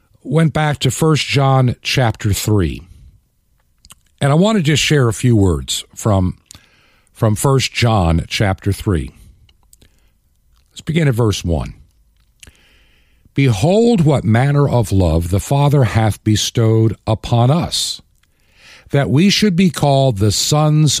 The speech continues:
of God. Therefore, the world knoweth us not, because it knew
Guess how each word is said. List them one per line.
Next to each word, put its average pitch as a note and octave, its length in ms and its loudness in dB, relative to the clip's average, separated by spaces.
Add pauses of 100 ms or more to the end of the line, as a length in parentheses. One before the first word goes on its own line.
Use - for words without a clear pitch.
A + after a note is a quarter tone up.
of A2+ 260 -2
God. D2+ 420 -4 (1500)
Therefore, C#3 800 -2 (1080)
the C#3+ 140 0
world G3 500 2
knoweth D#3 540 2 (100)
us B2+ 380 0
not, F#2+ 380 -2 (960)
because B2+ 640 0
it B2+ 200 -2
knew A2 420 2